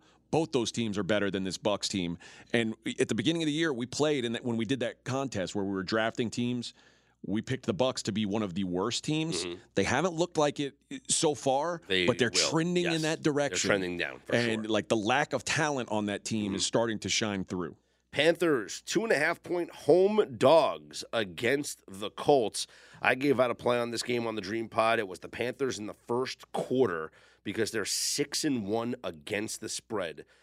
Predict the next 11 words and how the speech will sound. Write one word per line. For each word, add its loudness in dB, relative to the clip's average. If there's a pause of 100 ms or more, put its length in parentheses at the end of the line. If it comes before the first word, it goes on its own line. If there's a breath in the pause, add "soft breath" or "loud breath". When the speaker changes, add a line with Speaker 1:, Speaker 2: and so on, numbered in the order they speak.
(200 soft breath)
Speaker 2:
in -4
the -6
first -6
quarter -4
this -8
season. -8
They -2
are -2
allowing -4
the -8
fourth -2